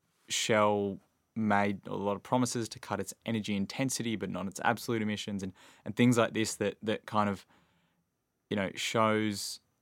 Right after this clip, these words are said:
that they do wanna keep increasing output, um, but,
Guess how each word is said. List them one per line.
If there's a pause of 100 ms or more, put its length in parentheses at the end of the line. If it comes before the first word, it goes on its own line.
(100)
that
they (220)
do
wanna
keep (280)
increasing
output, (200)
um, (720)
but,